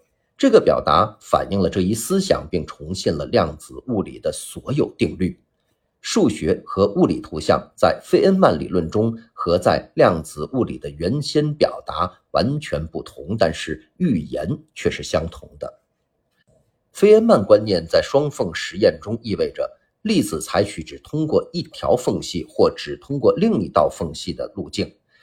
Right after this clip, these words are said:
还有穿过第一道缝隙，又穿过第二道缝隙返回来，然后再穿过第一道的路径。访问卖咖喱大虾的饭馆，然后再回来以前围绕木星转几圈的路径，甚至穿越宇宙再返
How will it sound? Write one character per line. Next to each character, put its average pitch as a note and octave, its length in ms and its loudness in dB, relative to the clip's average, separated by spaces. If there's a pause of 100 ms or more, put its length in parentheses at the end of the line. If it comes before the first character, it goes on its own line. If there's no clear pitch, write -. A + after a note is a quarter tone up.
(240)
还 A2+ 140 4
有 G2+ 240 4
穿 A#2+ 280 2
过 F#2 220 4
第 B2 180 -4
一 D3 80 -2
道 A2+ 160 -2
缝 F#2 240 -2
隙， D#2+ 260 -8
又 F#2 140 0
穿 D3+ 380 -4
过 G#2+ 160 4
第 D#3+ 180 -2
二 G#2 160 2
道 D#2+ 160 2
缝 F2+ 280 -6
隙 - 180 -8
返 - 340 -4 (220)
回 G2+ 160 -2
来， F#2 240 0 (160)
然 A2 280 2
后 - 180 -2
再 F#2 180 4
穿 C#3+ 240 -4
过 G2+ 140 -2
第 F#3 160 -6
一 A3 180 -2
道 F#3 220 -2
的 - 80 -4
路 D2 180 -4
径。 - 200 -8 (500)
访 A#2 180 4
问 C#3+ 160 6
卖 A#2+ 560 4
咖 B2+ 220 0
喱 B2 80 2
大 A#2+ 160 4
虾 C3 180 0
的 A#2 80 0
饭 A2 220 4
馆， D#2+ 340 2
然 F#2 140 2
后 F#2+ 140 -4
再 E2+ 100 -2
回 F2 160 -2
来 G#2+ 100 4
以 F2 200 0
前 F#2 540 -4
围 F2+ 120 -2
绕 F#2+ 160 4
木 D3+ 240 2
星 A#2 240 -2
转 A2+ 220 4
几 - 100 -18
圈 C3+ 260 -2
的 C3 80 -2
路 F#2 220 -6
径， E2 220 -8
甚 F2 260 -2
至 D#2 140 -16
穿 B2 320 -2
越 F2+ 160 0
宇 - 200 -18
宙 G2 140 0
再 A2 160 2
返 - 320 -4